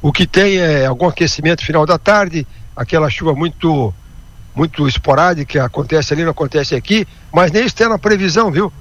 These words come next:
Nem isso tá na previsão aqui de chuva de final de tarde. Tá colocando aí mais pra domingo, a final da tarde, alguma coisinha, segunda-feira também. Quanto a vento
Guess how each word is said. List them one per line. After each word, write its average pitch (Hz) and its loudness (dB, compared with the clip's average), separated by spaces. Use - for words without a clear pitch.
Nem 190 2
isso 202 -4
tá 185 2
na 175 2
previsão 165 0
aqui 175 -6
de 151 -4
chuva 170 -2
de - -4
final 156 0
de 131 -6
tarde. 151 0
Tá 117 0
colocando 170 2
aí 165 2
mais 165 2
pra 160 0
domingo, 160 0
a 139 2
final 160 0
da 143 2
tarde, 160 2
alguma 147 -2
coisinha, 160 -2
segunda-feira 156 -2
também. 123 -2
Quanto 214 2
a 180 4
vento 165 2